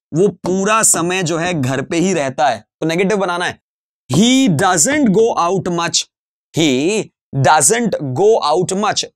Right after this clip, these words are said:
doesn't लगा दिया he के लिए, much लगा दिया नेगेटिव के लिए। आखिरी, Sue has been all over the world, पूरी दुनिया घूम चुकी है। She travels a lot, she travels a lot। तो आपने देखा दोस्तों, किस तरीके से मैंने आपको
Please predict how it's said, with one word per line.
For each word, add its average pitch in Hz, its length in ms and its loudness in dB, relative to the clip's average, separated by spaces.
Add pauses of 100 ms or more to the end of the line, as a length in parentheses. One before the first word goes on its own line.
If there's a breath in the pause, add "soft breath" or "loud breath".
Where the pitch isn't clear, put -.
(160)
doesn't 185 280 0
लगा 185 220 0
दिया 185 140 -2
he 170 220 -2
के 208 80 0
लिए, 202 240 -2 (120)
much 151 200 -4
लगा 147 200 -2
दिया 156 120 -4
नेगेटिव 131 420 -6
के 135 100 -6
लिए। 131 180 -6 (420)
आखिरी, 226 500 2 (260)
Sue 285 280 2
has 226 240 2
been 214 180 0
all 170 280 -2
over 156 200 -2
the 135 140 -2
world, 123 220 -4 (180)
पूरी 240 400 0
दुनिया 185 340 0
घूम 156 220 -2
चुकी 147 280 -4
है। 120 60 -6 (340)
She 254 180 2 (140)
travels 190 520 2
a 185 80 4
lot, 139 240 -2 (300)
she 214 240 2 (540)
travels 175 800 2 (160)
a 139 100 0
lot। 131 460 -4 (420)
तो 175 80 0
आपने 165 220 2
देखा 143 260 -2
दोस्तों, 139 340 -6 (380)
किस - 260 2
तरीके 160 460 -2
से 180 180 0
मैंने 147 280 -4
आपको 120 420 -6